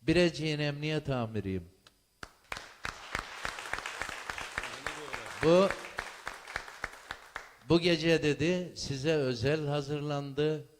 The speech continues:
ve bunu tertip eden de dedi, Eşref Ağam. Bu türkü yakılan kişinin torunuymuş.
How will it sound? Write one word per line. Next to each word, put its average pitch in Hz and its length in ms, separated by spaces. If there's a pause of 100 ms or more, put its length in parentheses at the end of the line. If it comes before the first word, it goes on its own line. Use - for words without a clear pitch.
(420)
ve 160 380 (1600)
bunu 170 240
tertip 165 420
eden 170 400
de 151 160
dedi, 151 480 (200)
Eşref 131 440
Ağam. 113 280 (1040)
Bu 175 200
türkü 165 440
yakılan 147 760 (720)
kişinin 180 580
torunuymuş. 147 1080